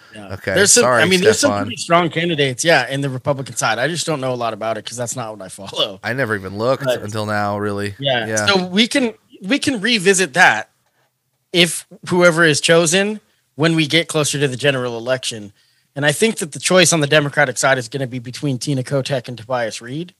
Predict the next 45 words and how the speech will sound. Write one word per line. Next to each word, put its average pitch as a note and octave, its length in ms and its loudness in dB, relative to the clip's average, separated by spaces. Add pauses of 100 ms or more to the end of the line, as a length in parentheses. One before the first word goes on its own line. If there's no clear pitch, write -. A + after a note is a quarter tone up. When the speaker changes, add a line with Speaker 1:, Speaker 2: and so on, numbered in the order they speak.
(680)
Speaker 1:
And, A#2 640 -4 (120)
uh, A2+ 440 2
you F#3 280 -2
met G3+ 220 2
Tobias C3 440 0
Reed A#2+ 220 -12
today, A#2 420 -8 (120)
and B2 140 -6
tell E3 140 0
me E3 100 2
what D3+ 180 -2
that D#3+ 140 2
was A2+ 140 -10
like. F#2+ 300 -16
Was B2 100 -10
that D#3 140 0
today? E3+ 300 -2 (220)
Speaker 2:
It B2 100 0
was C3 280 2
today, A#2+ 400 0
and A2+ 100 0
I've A2 200 0
met A2+ 420 -2
Tina A2+ 260 -8
Kotek A#2+ 540 -2
a G#2 80 -4
few A2 340 -4
days A#2 280 -2
ago G#2 280 -2
as G2+ 140 -8
well. A2+ 540 -2
Um, G2+ 400 -6
so G#2 340 -2
I'm G2+ 100 -8
glad G#2 200 -4
they G#2+ 60 -4
both G2+ 200 -8
came G#2+ 180 -8
to G2+ 60 -6
Eugene. G2+ 320 -8
Hope A2 200 -8
they G2+ 160 -4
both G2+ 360 -6
come G#2+ 280 -6
to G2+ 280 -4